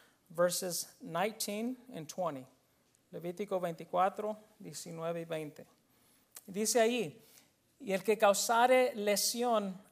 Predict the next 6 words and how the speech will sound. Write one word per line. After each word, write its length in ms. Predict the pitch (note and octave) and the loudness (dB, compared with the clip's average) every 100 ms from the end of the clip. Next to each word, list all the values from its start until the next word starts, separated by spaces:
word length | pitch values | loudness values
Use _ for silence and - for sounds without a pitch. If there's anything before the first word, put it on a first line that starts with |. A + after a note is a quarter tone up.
| _ _ _ _ | _ _ _ _
en 160 | F#3 F3 | -8 -4
su 320 | - G#3 - | -4 -4 -2
prójimo, 640 | A3+ C4 B3 G3 D#3 C3 C3+ _ _ _ _ | 8 8 8 -2 -6 -10 -12 _ _ _ _
según 580 | - - F3 E3 G#3+ A#3 | -10 -4 -4 0 0 2
hizo, 440 | B3 B3 - C3+ - _ _ _ _ | 2 0 -2 -8 -16 _ _ _ _
así 680 | E3+ D3+ - A3+ A#3+ C#4+ C#4 | -6 -2 -2 -2 -2 -4 -6